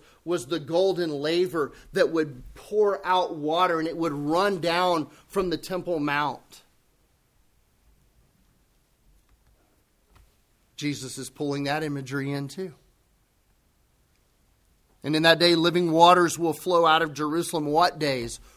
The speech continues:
When the light comes. Jesus stands and says, "I'm the light." That day has come.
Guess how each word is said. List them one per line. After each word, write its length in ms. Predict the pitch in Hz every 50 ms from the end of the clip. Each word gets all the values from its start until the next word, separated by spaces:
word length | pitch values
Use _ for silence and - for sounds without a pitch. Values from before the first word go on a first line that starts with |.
| _ _ -
When 340 | - 165 170 160 156 139
the 100 | 127 143
light 500 | 135 127 123 123 120 120 123 127 127 - -
comes. 680 | - - 143 127 127 131 143 143 143 - - - - - _ _ _ _ _ _ _ _ _ _ _ _ _ _ _ _ _ _ _ _ _ _ _ _ _ _ _ _ _ _ _ _ _ _ _ _ _ _ _ _ _ _ _ _ _ _ _ - 131
Jesus 440 | 123 165 170 143 117 135 139 131 - -
stands 640 | - - 151 143 143 143 143 139 - - - - - _ _ _ _ _ _ _
and 100 | - 123
says, 320 | - - 135 120 - - - _ _ _ _ _ _ _ - -
"I'm 160 | 127 127 120
the 80 | 117
light." 260 | 117 - 202 214 - _ _ _ _ _ _ _ _ _ _ _ _ _ _ _ _ _ _ _ _ _ _ _ _ _ _ _ _ _ _ _ _ _ _ _ _ -
That 160 | 139 135 135
day 160 | 147 160 156
has 160 | 147 156 151 -
come. 260 | 202 226 233 214